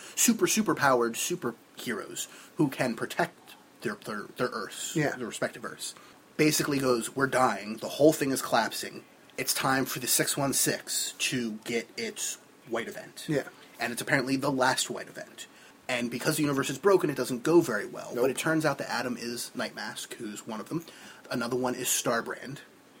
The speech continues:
Speaker 1: And then others should be showing up. They're not. The, the White Event basically was a, somewhat of a flop. It
Speaker 2: A
Speaker 1: didn't
Speaker 2: misfire,
Speaker 1: work.
Speaker 2: yeah.
Speaker 1: Um, yeah, a misfire, if you will.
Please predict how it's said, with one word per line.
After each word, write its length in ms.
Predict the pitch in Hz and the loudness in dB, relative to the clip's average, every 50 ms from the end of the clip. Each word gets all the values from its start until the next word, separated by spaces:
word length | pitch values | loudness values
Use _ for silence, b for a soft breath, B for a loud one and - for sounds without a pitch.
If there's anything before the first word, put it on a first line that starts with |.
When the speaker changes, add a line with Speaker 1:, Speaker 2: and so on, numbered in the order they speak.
| - - - | -16 -6 -4
Speaker 1:
And 200 | - 127 120 120 | -2 -2 2 2
then 240 | 123 123 123 117 - | 2 2 2 2 0
others 220 | 131 143 185 202 | 4 4 6 4
should 260 | 196 - - - 247 214 | 4 2 0 0 0 0
be 80 | 202 | 0
showing 300 | 170 - - 143 143 143 | 0 0 0 0 0 -2
up. 140 | - - - | -4 -4 -4
They're 160 | - 117 113 110 | -4 -4 -2 -4
not. 480 | 113 113 110 110 - - - - - b b b b b - - | -4 -4 -6 -6 -8 -12 -16 -18 -18 b b b b b -10 -8
The, 200 | 131 113 110 113 | -6 -6 -6 -4
the 60 | - | -2
White 200 | 120 120 127 135 | 2 2 4 4
Event 300 | 127 120 127 120 107 104 - - - | 2 2 0 -2 -2 -6 -10 -6 -2
basically 420 | 135 123 120 - 123 - 123 117 | 0 0 0 0 -2 -2 -2 -2
was 280 | 110 110 110 107 104 - - - | -2 -2 -4 -6 -6 -8 -8 -4
a, 60 | - | -2
somewhat 460 | - - - - - 147 143 135 127 | 0 0 2 2 2 2 2 2 0
of 80 | 120 113 | 0 -2
a 40 | |
flop. 460 | 107 - - - 110 110 - - - - | -6 -8 -6 -6 -6 -4 -4 -6 -8 -8
It 60 | - | -8
Speaker 2:
A 20 | |
Speaker 1:
didn't 120 | - 135 131 | -6 -2 0
Speaker 2:
misfire, 480 | 127 - - - 110 120 - - 107 107 | 2 2 2 2 2 2 2 2 0 -4
Speaker 1:
work. 100 | - - - - 123 - | -8 -10 -6 -6 -4 -2
Speaker 2:
yeah. 60 | - 143 | -2 -2
Speaker 1:
Um, 180 | 131 139 135 - | -2 -2 -4 -4
yeah, 220 | 143 147 127 107 | -2 -2 0 0
a 20 | - | -2
misfire, 440 | 113 117 113 - - 110 101 104 - | -2 -4 -4 -4 -4 -4 -4 -4 -6
if 100 | - - | -8 -10
you 80 | 107 107 | -10 -10
will. 120 | - - | -12 -14